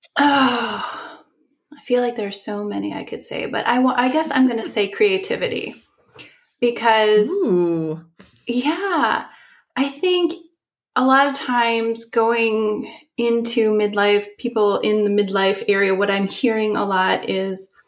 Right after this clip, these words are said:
Speaker 1: uh, the, the negative experiences, the things that don't feel good. And, uh, you know, we are in a transitional period.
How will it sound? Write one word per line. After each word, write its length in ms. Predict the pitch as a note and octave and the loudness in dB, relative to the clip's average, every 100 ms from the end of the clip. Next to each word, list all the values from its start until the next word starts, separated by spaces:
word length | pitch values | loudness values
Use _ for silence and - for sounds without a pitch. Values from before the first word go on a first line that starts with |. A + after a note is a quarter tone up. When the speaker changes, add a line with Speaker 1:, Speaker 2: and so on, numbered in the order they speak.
| _ _ _ _ _ _ _ - | _ _ _ _ _ _ _ -12
Speaker 1:
uh, 40 | - - _ _ _ _ _ | -12 -14 _ _ _ _ _
the, 400 | G#3+ G#3+ G#3+ A3 G#3 | -8 -6 -2 -2 4
the 80 | |
negative 500 | B3+ A#3+ G#3+ G3+ E3+ - | 4 6 4 4 2 2
experiences, 680 | - - F#3+ - - - - | -2 -2 0 -2 -2 -4 0
the 100 | G#3+ | 0
things 300 | A#3+ A#3 A3+ | 2 0 0
that 220 | G#3 F3+ | -2 0
don't 280 | G#3 D4+ D4+ | 0 0 -6
feel 300 | - - - | -4 -4 -2
good. 420 | - - - - | -4 -6 -6 -8
And, 480 | - A3+ A3 A3 A3 _ _ _ _ _ _ _ - | -4 -2 -2 -4 -6 _ _ _ _ _ _ _ -2
uh, 80 | - - | -2 -4
you 220 | - A#3+ | -2 2
know, 120 | A#3 | 2
we 180 | G3+ A3+ | 4 2
are 240 | A#3 C4 | 4 4
in 160 | C4 A#3 | 2 2
a 60 | G#3 | -2
transitional 680 | - G#3 G3 G#3 - G3+ | -2 -2 0 0 0 -6
period. 720 | F#3+ D#4 D4 C4+ B3 A#3 A#3+ | -4 0 2 4 4 2 -2